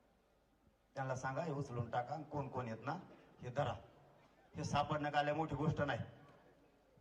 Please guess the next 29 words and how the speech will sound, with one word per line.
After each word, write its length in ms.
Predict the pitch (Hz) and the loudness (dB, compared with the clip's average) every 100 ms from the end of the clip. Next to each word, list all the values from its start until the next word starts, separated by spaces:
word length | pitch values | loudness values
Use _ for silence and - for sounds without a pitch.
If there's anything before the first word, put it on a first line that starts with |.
| - _ _ _ _ _ | -20 _ _ _ _ _
एकही 420 | 156 160 147 170 185 | -2 0 2 0 0
शब्द 280 | 151 - | -2 -2
मुख्यमंत्र्याला 680 | 151 147 143 120 120 117 120 | -2 -2 -4 -4 -2 -2 -2
बोलणार 420 | 120 107 110 110 110 | -2 0 0 -2 -2
नाही, 160 | 117 | -6
जनतेसमोर 580 | 110 117 113 113 117 123 | -6 -6 -6 -8 -8 -8
संवाद 320 | 101 107 95 | -6 -4 -4
आहे. 840 | 92 - - - - - - - 151 | -6 -12 -20 -20 -20 -20 -20 -20 -4
जर 260 | 190 185 | 2 2
नाही 240 | 185 226 214 | 4 2 2
धरलं 380 | 170 143 123 95 - | 2 2 -2 -4 -8
मी 100 | 175 | -8
कचाकच 380 | 185 196 190 202 | -2 0 0 0
घोड्याला 300 | 143 143 170 | 0 0 0
येऊन 120 | 190 | 0
बरं 120 | 196 214 | -2 -4
का. 100 | 95 - - - - - - - - - 1017 - - - - - - - - - - - - - - - - - - - - - - - - - | -6 -10 -18 -20 -16 -14 -10 -10 -8 -6 -4 -4 -4 -4 -6 -6 -8 -8 -8 -10 -10 -12 -12 -14 -16 -18 -18 -20 -20 -20 -18 -18 -20 -18 -18 -8
तुमच्या 260 | 220 220 202 | -6 0 4
पायाला 340 | 208 208 202 | 6 8 8
हात 120 | 165 190 | 6 4
लावून 180 | 233 226 | 2 2
सांगतो, 400 | 196 190 156 110 - - - - - - - - 147 | 4 4 2 -2 -10 -18 -20 -20 -20 -20 -20 -12 -2
या 180 | 196 214 | 2 2
लेकराचं 520 | 202 196 196 190 226 | 2 2 2 2 0
तोंड 240 | 214 196 | 0 0
नाही 140 | 196 185 | 0 0
बघू 200 | 185 156 | 2 2
शकत 320 | - 139 - | 0 -2 -6
तुम्ही. 160 | 107 | -10